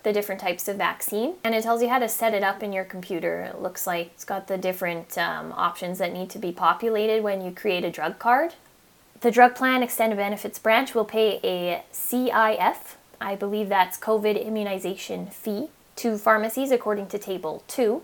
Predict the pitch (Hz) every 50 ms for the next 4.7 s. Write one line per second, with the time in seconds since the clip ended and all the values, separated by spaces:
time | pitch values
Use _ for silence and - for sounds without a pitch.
0 | - _ - - 233 226 220 214 - 240 226 226 214 202 190 185 185 185 180 240
1 | 254 - 254 233 214 - - 185 175 - - 208 214 269 320 - 202 180 180 -
2 | - - 294 359 359 - - - - 202 196 175 180 175 180 - 269 269 269 262
3 | 262 254 240 - - 233 233 233 220 190 180 170 - - - 220 214 208 202 196
4 | 190 185 180 175 160 156 180 - - - - - -